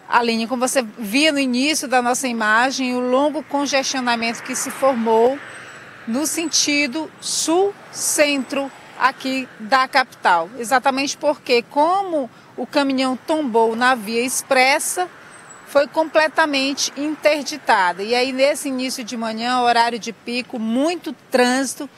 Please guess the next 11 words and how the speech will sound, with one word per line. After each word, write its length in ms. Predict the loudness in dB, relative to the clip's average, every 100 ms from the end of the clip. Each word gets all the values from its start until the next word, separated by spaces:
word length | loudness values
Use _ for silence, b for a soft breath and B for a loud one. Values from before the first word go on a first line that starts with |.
| B B
no 100 | -6
sentido 500 | -4 -2 -2 -4 -4
de 140 | -6 -8
quem 140 | -6
está 260 | -4 0 0
chegando 960 | 0 0 2 0 -2 -4 -4 -4 2
à 100 | 2
capital, 540 | 2 0 0 -2 -2 -2 B B B B -16 0
e 80 |
a 140 | 2 2
única 400 | 0 -2 0 -2